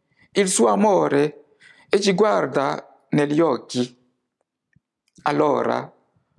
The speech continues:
scopriamo la consolante verità che Egli c'entra con noi perché ci cerca, ci ama,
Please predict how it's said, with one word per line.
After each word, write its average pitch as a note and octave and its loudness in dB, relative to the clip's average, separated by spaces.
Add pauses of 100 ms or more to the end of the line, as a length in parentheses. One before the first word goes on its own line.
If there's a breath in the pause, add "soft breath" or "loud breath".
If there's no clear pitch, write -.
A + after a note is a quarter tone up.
(140)
scopriamo E3 -2 (320)
la D#3 -2
consolante F3 -2
verità D#3+ -4 (260 loud breath)
che - -2
Egli D#3+ 0 (280)
c'entra C#3+ -4
con D3+ -2
noi F#3+ -2 (480 loud breath)
perché F#3+ -2
ci E3+ -2
cerca, C#3 -4 (540)
ci C#3 0
ama, F3 -2